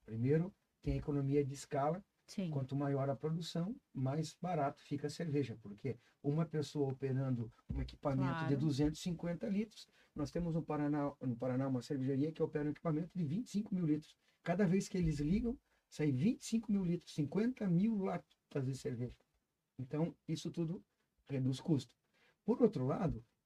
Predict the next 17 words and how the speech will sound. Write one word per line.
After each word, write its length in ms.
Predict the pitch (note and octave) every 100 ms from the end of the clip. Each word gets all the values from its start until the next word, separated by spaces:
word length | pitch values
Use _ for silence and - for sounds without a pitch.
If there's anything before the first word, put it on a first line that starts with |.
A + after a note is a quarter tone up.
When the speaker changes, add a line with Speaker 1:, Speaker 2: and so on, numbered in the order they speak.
| -
Speaker 1:
é 120 | F3+
uma 140 | F#3+
per-, 240 | G3+ G#3 F3
uma, 160 | F3+ -
até 200 | E3 G3
uma, 460 | D#3+ A2 G#2+ A#2 -
um 80 | A#2+
exemplo, 400 | A2+ D3+ D#3 C3
né, 60 |
bem 200 | A#2+ C#3+
básico, 440 | C#3 D#3 D3+ B2 B2
assim, 180 | -
né? 160 | B2+ B2 - - - - -
A 220 | C3 A2+
comida 400 | - C3+ D#3+ D#3+
feita 320 | - C#3 B2+
na, 180 | G#2 G#2